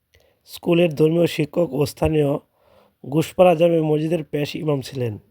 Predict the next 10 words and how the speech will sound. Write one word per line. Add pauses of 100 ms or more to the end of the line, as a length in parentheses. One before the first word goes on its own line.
(640)
স্থানীয়রা
জানায়, (580)
মহিমাগঞ্জ
ইউনিয়নের (880)
চরবালুমা
গ্রামের
একটি
জামে
মসজিদের
উদ্যোগে